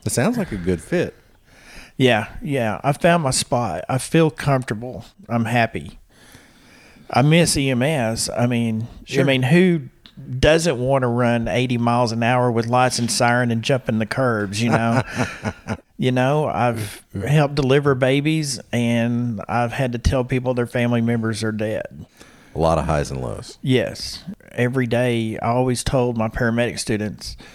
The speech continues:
Speaker 2: "No matter what, you can be the worst paramedic in the world. If you tell somebody that you're there for them and pat 'em on the shoulder and reassure 'em,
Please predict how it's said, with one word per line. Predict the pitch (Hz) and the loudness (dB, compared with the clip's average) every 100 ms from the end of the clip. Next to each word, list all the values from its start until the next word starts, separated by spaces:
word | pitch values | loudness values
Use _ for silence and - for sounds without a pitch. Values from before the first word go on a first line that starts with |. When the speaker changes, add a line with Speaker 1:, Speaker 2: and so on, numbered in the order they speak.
| - - - - - | -20 -20 -20 -20 -6
Speaker 2:
"No | 135 151 | -2 2
matter | 160 147 | 2 2
what, | 120 127 123 98 | 2 2 0 -2
you | 135 | -2
can | 147 | -2
be | 139 | -2
the | 113 | -2
worst | 113 127 135 - | 0 0 0 -4
paramedic | 143 123 123 120 120 | -4 -2 -2 -4 -4
in | 113 | -4
the | 113 | -2
world. | 117 117 101 - - - - | 0 -2 -4 -10 -20 -20 -10
If | 120 113 | -8 -4
you | 131 180 | 0 0
tell | - - 143 143 | 2 2 2 0
somebody | - 143 135 139 135 135 131 - _ _ _ _ _ _ - | -2 -2 -2 0 0 -2 -4 -8 _ _ _ _ _ _ -16
that | - 127 113 - | -2 0 0 2
you're | 131 160 160 | 2 4 2
there | 139 139 143 | 2 4 2
for | 147 - 139 156 | 0 0 4 4
them | 147 135 147 160 156 131 117 | 4 -2 -2 -2 -2 -6 -4
and | 117 110 | -2 -2
pat | - 131 131 | 0 0 0
'em | 139 | 0
on | 139 | -2
the | 131 | -2
shoulder | - 135 131 131 | 0 0 0 0
and | 113 | 0
reassure | 113 127 117 - 127 131 147 | 0 -2 -2 -2 0 0 0
'em, | 147 | 0